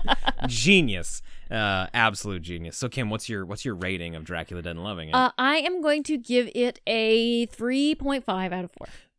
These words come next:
Speaker 1: I'm so happy to hear that. There was a moment before we hit record on this where I, I thought maybe you weren't going to love this movie.
Speaker 2: No,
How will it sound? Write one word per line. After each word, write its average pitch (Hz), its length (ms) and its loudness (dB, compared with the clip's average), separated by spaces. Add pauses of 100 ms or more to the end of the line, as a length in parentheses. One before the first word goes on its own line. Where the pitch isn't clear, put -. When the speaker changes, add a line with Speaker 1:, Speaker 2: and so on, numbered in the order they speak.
(160)
Speaker 1:
I'm 185 300 8
so 143 220 4
happy 147 280 6
to 143 80 4
hear 139 220 2
that. 87 280 -4
There 165 180 8
was 175 420 4
a 131 100 2
moment 127 600 4
before 143 400 2
we 135 140 4
hit 135 180 0
record 120 460 2
on 101 120 -2
this 113 240 -2
where 113 180 2
I, 107 240 4
I 98 160 4
thought - 420 2
maybe 226 680 0 (440)
you 135 320 2
weren't 185 380 4
going 147 300 0
to 143 60 0
love 107 300 -4
this 139 260 0
movie. 131 480 -4 (220)
Speaker 2:
No, 539 100 12